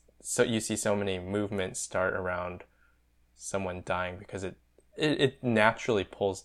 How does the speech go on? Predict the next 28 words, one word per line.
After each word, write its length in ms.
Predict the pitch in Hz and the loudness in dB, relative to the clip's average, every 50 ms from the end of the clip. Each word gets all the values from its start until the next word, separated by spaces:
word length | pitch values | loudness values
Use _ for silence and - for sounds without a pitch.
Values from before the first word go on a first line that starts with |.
| _ - | _ -8
people 260 | - 101 - 107 98 | -8 -6 -6 -6 -6
together, 380 | - 107 - - 95 98 98 | -6 -4 -2 0 2 2 2
and 120 | 101 127 135 | 2 2 2
it, 140 | 127 - - | 0 0 -2
it, 200 | 135 123 - - _ _ _ _ - | -4 -4 -4 -4 _ _ _ _ -2
it's 180 | - 123 - | -2 0 2
a 60 | 135 123 | 2 2
good 320 | - - 123 123 120 - | 4 4 4 4 4 2
thing 180 | - 101 98 95 | -4 -4 -2 -2
that 140 | 95 92 | -4 -6
we 140 | 101 101 95 | -6 -8 -8
have, 260 | 87 98 95 92 98 - _ _ _ _ _ _ _ _ _ _ - - | -6 -4 -6 -6 -6 -10 _ _ _ _ _ _ _ _ _ _ -14 -12
uh, 80 | - - - - - | -12 -12 -12 -10 -8
yeah, 100 | - - - - _ | -6 -6 -8 -8 _
sympathy, 640 | - - - - 117 107 - 110 101 - 110 95 - | -14 -8 -2 0 0 0 0 -2 -4 -4 -4 -4 -4
empathy 480 | 95 98 98 - 107 - - - 101 92 | -4 -6 -4 -6 -6 -8 -8 -10 -12 -10
for 160 | - - 95 | -8 -8 -8
these 200 | 95 127 123 - | -8 -8 -14 -14
people, 520 | - - - 95 - - 98 95 95 95 98 | -12 -12 -12 -10 -6 -4 -4 -2 -2 -2 -4
whether 220 | 98 95 98 95 | -4 -4 -6 -6
we 220 | 95 - 98 95 - - | -8 -8 -14 -12 -6 -4
know 140 | 104 98 95 | -2 -2 0
them 180 | 95 95 95 95 | -2 -2 -2 -4
or 60 | 92 | -4
don't 260 | 92 - 101 95 - | -2 0 -2 0 0
know 160 | 101 98 98 | -2 -2 -2
them. 240 | 95 98 95 92 95 - _ _ - _ _ _ _ _ _ _ _ _ _ - | -2 -2 -4 -4 -6 -14 _ _ -20 _ _ _ _ _ _ _ _ _ _ -10
Um, 420 | - 123 104 98 95 101 104 | -6 -4 -2 -2 -4 -6 -8